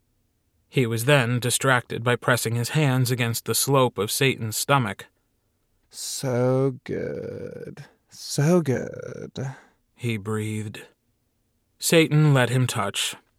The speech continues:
Speaker 1: There was no one else around. What harm could it do? And if he was being honest with himself, it felt nice to have someone close like this.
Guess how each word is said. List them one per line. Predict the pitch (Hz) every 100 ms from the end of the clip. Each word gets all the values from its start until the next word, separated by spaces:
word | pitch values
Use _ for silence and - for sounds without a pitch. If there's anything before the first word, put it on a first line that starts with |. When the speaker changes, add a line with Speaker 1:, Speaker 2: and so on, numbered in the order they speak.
| _ _ _ _ _ _ _ -
Speaker 1:
There | 165 170
was | 165
no | 156
one | 151
else | 127 120
around. | 104 107 101 101 104 _ _ _ _ _ _
What | 110 117
harm | 131 135 147 143
could | 143
it | 151 135
do? | 165 151 127 113 _ _ _ _ _ _ _ _ _ _ _
And | 208 170 160 165
if | 170 -
he | 185
was | 160 165
being | 151 160 165
honest | 143 131 127 127 123
with | 120
himself, | 117 - 117 117 156 - - _ _ _
it | 120 131
felt | 160 147
nice | 147 160 180 -
to | 135
have | 110 113
someone | 127 127 120
close | - 123 117 -
like | 123 117
this. | 131 127 - -